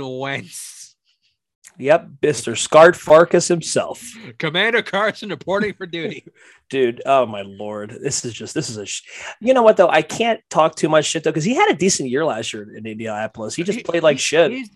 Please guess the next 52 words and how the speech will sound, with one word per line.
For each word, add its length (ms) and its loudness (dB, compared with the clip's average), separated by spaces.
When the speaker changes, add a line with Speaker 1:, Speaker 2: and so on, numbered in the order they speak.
Speaker 1:
here's, 260 -8
here's 140 -4
the 80 -6
thing, 220 -10
if 160 -8
he 640 -16
won 840 -12
either 300 -8
one 160 -10
of 40 -10
his 120 -8
last 240 -6
two 120 -10
games, 460 -10
he's, 300 0
he's 140 0
extended 320 -2
in 100 -4
Indianapolis. 460 -12
He 120 -4
gets 200 -2
an 60 0
Speaker 2:
Yeah. 60 0
Speaker 1:
extension 440 -6
there. 200 -20
Speaker 2:
Because 200 6
he 180 0
did, 220 4
statistically, 540 -2
he 160 -4
had 280 0
really, 400 -2
really 200 -4
good, 220 -6
decent 260 0
stats. 480 -8
Speaker 1:
Yeah, 340 -4
but, 120 -2
like, 180 -2
we, 180 2
we 180 -2
saw 180 0
that, 140 -4
that 160 -2
Jacksonville 480 -6
game 240 -12
where 80 -10
we're 80 -8
just 220 -12
like, 200 -14
"Yeah, 220 -14
this, 200 -6